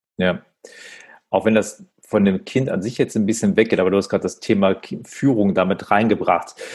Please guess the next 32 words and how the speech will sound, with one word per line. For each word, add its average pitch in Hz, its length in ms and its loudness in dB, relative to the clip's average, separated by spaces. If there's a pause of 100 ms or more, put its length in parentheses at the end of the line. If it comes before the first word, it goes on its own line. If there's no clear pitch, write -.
(180)
Wir 104 100 4
haben 107 80 2
uns 117 120 -2
da 113 100 2
beide 107 240 2
schon 110 200 0
mal 95 300 2
drüber 98 260 0
unterhalten, 107 480 2
deswegen 104 340 -2
finde 104 220 -4
ich 104 80 -2
das - 160 -4
gerade 98 220 0
so 98 80 0
eine 101 100 -2
schöne 104 260 -2
Überleitung. 110 760 0 (460)
Wie 113 400 -2
oft - 220 0
erlebst 110 460 0
du - 60 0
auch, 110 260 0
dass - 220 -6
Leute, 107 300 2
die 92 140 -4
ja 95 100 0
auch 90 120 -4
in 95 100 -8
Führungspositionen 135 1300 0
sind, 180 340 -2 (680)
sagen, 113 640 0